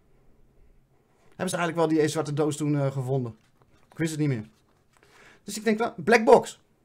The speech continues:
Black box." Ik vraag hem gewoon, "Hey, eh,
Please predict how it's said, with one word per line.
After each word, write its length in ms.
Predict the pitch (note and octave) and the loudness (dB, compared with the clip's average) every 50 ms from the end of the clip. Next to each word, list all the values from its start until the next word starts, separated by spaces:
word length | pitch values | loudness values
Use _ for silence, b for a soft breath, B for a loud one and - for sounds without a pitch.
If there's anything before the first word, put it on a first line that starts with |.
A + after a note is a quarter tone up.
| _ - - | _ -4 2
Black 180 | - D4+ - | 2 4 6
box." 220 | C4+ B3 - - - | 6 6 4 4 0
Ik 80 | - - | -4 2
vraag 180 | - C#4 C4 | 4 6 6
hem 120 | B3 B3 A3+ | 6 6 8
gewoon, 280 | B3+ B3+ B3 A3 - - _ _ _ _ _ _ _ _ _ _ _ _ _ _ _ _ | 8 6 6 4 -2 -12 _ _ _ _ _ _ _ _ _ _ _ _ _ _ _ _
"Hey, 320 | - F3+ A#3 G3 D3 - - _ _ _ - - | 4 6 6 6 4 -2 -10 _ _ _ -20 -10
eh, 320 | _ - G#3+ G#3+ G#3+ G#3+ | _ 4 6 6 8 8